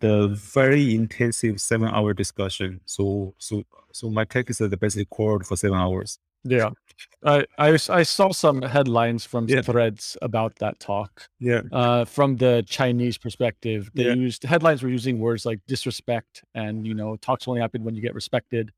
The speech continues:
Speaker 1: Mm.
Speaker 2: So, I mean, that's just the one narrative from the Chinese perspective of the supporters of China. Right? So, uh, the, the, the other side, of course, will say, like, "Oh, the Chinese are argumentative," or whatever. But yeah, it just, uh,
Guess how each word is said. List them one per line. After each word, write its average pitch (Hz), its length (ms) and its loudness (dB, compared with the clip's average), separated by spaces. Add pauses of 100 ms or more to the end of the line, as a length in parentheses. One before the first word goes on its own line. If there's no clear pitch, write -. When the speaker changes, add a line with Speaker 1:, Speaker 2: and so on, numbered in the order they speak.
(160)
Speaker 1:
Mm. 123 340 -2
Speaker 2:
So, 113 360 -2
I 117 80 -8
mean, 120 160 -2
that's 139 160 0
just - 180 -8
the 110 240 -2 (220)
one 135 180 0
narrative 120 380 2
from 120 80 -6
the 113 80 -2
Chinese 120 340 -4
perspective 113 540 -8
of 110 180 -6
the 107 140 -6
supporters 110 680 -2
of 107 140 -8
China. 107 380 -10
Right? 104 120 -12
So, 104 280 -8 (560)
uh, 117 180 0
the, 123 160 -2
the, 123 140 -2
the 127 120 4
other 127 140 4
side, 120 200 0
of 113 60 -2
course, 123 280 0
will 117 80 -2
say, 117 160 -2
like, 113 160 -2
"Oh, 120 160 2
the 107 80 -4
Chinese 117 320 -2
are 110 220 -4 (100)
argumentative," 113 580 -4
or 120 60 0
whatever. 107 420 -2
But 107 160 -6
yeah, 101 240 -6
it 117 220 -8
just, 139 380 -4
uh, 202 100 2